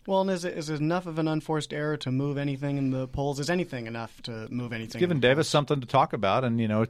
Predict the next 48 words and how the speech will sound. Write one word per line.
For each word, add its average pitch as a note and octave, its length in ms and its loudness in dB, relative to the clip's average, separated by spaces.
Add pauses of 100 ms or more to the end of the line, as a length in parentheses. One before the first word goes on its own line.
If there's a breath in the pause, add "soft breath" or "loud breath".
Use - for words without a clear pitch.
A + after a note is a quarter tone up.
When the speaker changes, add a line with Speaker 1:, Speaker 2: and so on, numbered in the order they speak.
(140)
Speaker 2:
uh, A2+ 240 0
she's, B2+ 400 0
you B2 140 0
know, G2+ 200 0 (1120 soft breath)
y-, B2 80 2
you C#3+ 220 0
know, C3 180 2 (100)
as, C3 160 2
as, B2+ 380 0
as A#2+ 380 2
Jay B2+ 260 2
said, E3 240 4
an A#2+ 80 2
unforced B2 400 2
error C3 240 6
is - 260 -6
never A#2+ 320 0
good. A#2+ 280 0
You G#2 80 -2
know, A2+ 80 4
you're B2 200 6
in C3 80 2
a A#2+ 60 2
situation B2 520 2
in A2 100 2
a A2 40 0
governor's A2+ 380 2
race G#2+ 200 0
right A2 160 0
now G#2+ 200 0
where, G#2+ 300 4
in A2+ 180 -2
order D3+ 260 6
to B2 100 -6
pull C#3 280 4
this B2 240 0
off, A#2+ 260 4
the G#2+ 60 -6
Democrats A2+ 520 2
are G#2+ 40 -2
gonna G#2+ 260 0
have G#2+ 160 -2
to A2 80 -4
run G#2+ 180 2
a G2 60 0
really A2+ 240 2
good A2+ 200 -2
campaign, G#2+ 600 0